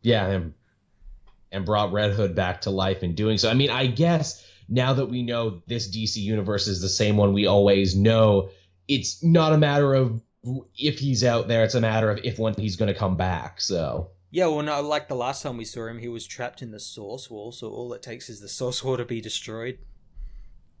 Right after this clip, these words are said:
Speaker 1: Which happens more times than you would think. Good job breaking it, Green Lantern. <laughs>
Speaker 2: <laughs> Yeah, he's broken it a couple of times.
Speaker 1: Fucking hell, man. You got one job, mind the wall, and you can't do it.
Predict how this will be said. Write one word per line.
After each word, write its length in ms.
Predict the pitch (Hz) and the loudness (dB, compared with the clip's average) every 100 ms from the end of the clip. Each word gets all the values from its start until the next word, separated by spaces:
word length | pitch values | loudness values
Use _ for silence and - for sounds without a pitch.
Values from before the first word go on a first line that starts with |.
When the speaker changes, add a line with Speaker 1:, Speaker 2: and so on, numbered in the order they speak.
| _ _ _ _ _ _ _ _ _ _ _ | _ _ _ _ _ _ _ _ _ _ _
Speaker 1:
Which 220 | 127 127 | 4 4
happens 440 | - 165 196 190 143 | 4 2 6 6 8
more 220 | 175 180 | 6 4
times 380 | - 170 170 147 | 4 4 4 4
than 120 | 160 | 4
you 100 | 147 | 4
would 200 | 147 131 | 4 2
think. 340 | - 165 120 | 4 6 6
Good 200 | 113 139 | 4 4
job 340 | 113 143 131 117 | 6 4 4 6
breaking 320 | 127 120 131 | 6 6 4
it, 140 | 123 | 2
Green 240 | 101 104 110 | 2 2 6
Lantern. 520 | 127 139 - 82 90 - | 6 6 6 2 0 -4
<laughs> 80 | 190 | 0
Speaker 2:
<laughs> 60 | |
Yeah, 320 | 185 180 196 | 4 4 4
he's 180 | 139 160 | 2 -2
broken 360 | 147 165 165 160 | -4 -4 -4 -10
it 100 | 151 | -10
a 60 | |
couple 280 | 156 170 170 | -8 -10 -8
of 60 | 123 | -8
times. 400 | 117 101 98 - 143 - _ _ _ _ _ _ _ _ _ _ _ _ _ _ _ _ _ _ _ - | -8 -10 -16 -20 -20 -20 _ _ _ _ _ _ _ _ _ _ _ _ _ _ _ _ _ _ _ 0
Speaker 1:
Fucking 320 | 170 175 165 | 0 4 6
hell, 400 | 165 156 139 120 | 6 6 6 6
man. 360 | 117 113 113 | 6 6 4
You 100 | 113 | 4
got 260 | 107 110 104 | 2 2 2
one 360 | 113 175 185 165 | 4 6 6 6
job, 520 | 170 165 151 156 123 | 6 4 4 2 2
mind 360 | 135 143 143 | 2 4 4
the 40 | 139 | 4
wall, 880 | 127 135 113 104 92 92 - 82 82 | 6 6 6 4 0 -4 -8 -10 -8
and 140 | 101 | -4
you 100 | 101 | -6
can't 360 | 90 147 143 117 | 0 2 2 4
do 160 | 127 | 4
it. 140 | 107 | 4